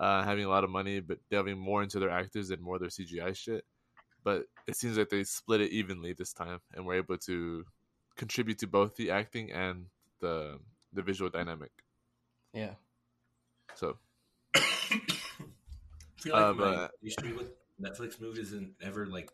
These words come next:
Speaker 3: just the acting. I feel like it's more the story writing that gets 'em.
Speaker 1: I, I get where you're coming from. Um,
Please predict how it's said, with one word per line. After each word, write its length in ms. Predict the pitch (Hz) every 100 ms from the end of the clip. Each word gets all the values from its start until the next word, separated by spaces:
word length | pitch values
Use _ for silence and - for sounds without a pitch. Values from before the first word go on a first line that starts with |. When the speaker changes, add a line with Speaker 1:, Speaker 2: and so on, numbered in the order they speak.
| _ _ _
Speaker 3:
just 200 | 92 -
the 80 | - -
acting. 440 | 92 - 95 92
I 40 | 92
feel 200 | - 104
like 160 | 95
it's 120 | 90 -
more 220 | 98 92
the 160 | 87
story 460 | 85 - 90 87 87
writing 340 | 87 87 87 92 _ _ _ _ - _ -
that 140 | 85
gets 240 | 95 -
'em. 140 | 92 92 - - _ 127 - - - -
Speaker 1:
I, 280 | 120 120
I 40 | 107
get 100 | 117
where 80 | 101
you're 60 |
coming 220 | 95 90 90
from. 220 | 101 98 - _
Um, 420 | 110 107 107 104